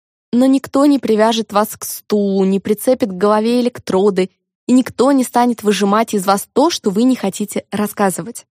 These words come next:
В самую первую встречу с психиатром я очень подробно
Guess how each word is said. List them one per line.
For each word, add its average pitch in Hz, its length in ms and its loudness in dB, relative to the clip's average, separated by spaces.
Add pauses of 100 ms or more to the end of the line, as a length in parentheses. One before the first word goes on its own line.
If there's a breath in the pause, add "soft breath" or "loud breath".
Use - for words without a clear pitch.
(1000)
В - 100 -12
самую 269 380 2
первую 226 380 2
встречу 220 420 -2
с - 100 -10
психиатром 220 640 -2
я 208 160 0
очень 254 300 -2
подробно 220 640 0